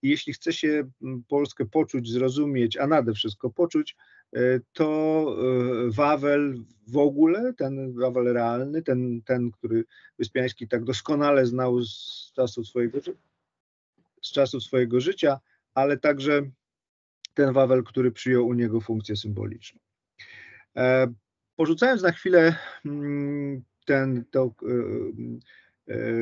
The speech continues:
krótkie wprowadzenie do, do, do geneal-, genealogii problemu realnego wyspiańskiego,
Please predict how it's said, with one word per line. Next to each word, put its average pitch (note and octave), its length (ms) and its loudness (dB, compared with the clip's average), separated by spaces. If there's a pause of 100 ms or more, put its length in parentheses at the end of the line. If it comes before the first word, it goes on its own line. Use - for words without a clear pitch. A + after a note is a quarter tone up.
(320)
krótkie D#3+ 340 0
wprowadzenie D3 840 2
do, B2+ 400 4
do, B2 200 2
do B2+ 180 2
geneal-, C3+ 520 4
genealogii D3 640 0
problemu C#3+ 480 -2
realnego C3 580 0
wyspiańskiego, B2+ 800 -4